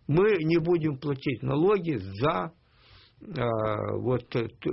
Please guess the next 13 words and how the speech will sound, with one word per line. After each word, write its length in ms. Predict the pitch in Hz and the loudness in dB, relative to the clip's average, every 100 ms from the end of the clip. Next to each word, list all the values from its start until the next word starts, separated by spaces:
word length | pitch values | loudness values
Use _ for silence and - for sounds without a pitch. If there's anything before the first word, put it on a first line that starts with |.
| 127 | 0
если 320 | 135 139 156 | 0 0 -2
вы 160 | 147 143 | -2 -2
так 200 | 139 113 | -2 -4
будете 380 | 117 127 117 117 | 0 -2 0 -2
работать, 560 | 110 120 165 - 127 - | -2 -2 -2 -2 -6 -4
по-, 180 | 123 - - - | -6 -6 -20 -16
показывают 520 | 127 151 139 127 - | -4 0 0 0 -2
пальцами 480 | - 135 127 131 120 | -2 -2 -2 -4 -4
на 180 | 113 117 | -4 -4
государство. 680 | 117 113 - 85 - _ - | -4 -4 -6 -8 -10 _ -8
Это 260 | - 156 - | -4 -2 -2
наши 360 | - 123 - 139 | -2 -4 -4 -4
граждане. 520 | 127 82 87 123 | -2 -4 -8 -12